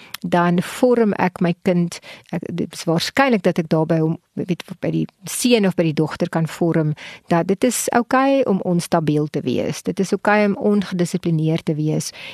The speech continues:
en daardie gedragspatrone kan in verskillende plekke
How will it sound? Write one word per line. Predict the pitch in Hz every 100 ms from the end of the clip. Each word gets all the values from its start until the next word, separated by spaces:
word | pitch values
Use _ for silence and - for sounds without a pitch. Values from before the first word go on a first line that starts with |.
| - 185
en | 165
daardie | 160 160 175 175 196 170
gedragspatrone | 175 156 - - - 165 156 156 -
kan | 156 156
in | 165
verskillende | 190 - - 262 269 240
plekke | 175 151 147 -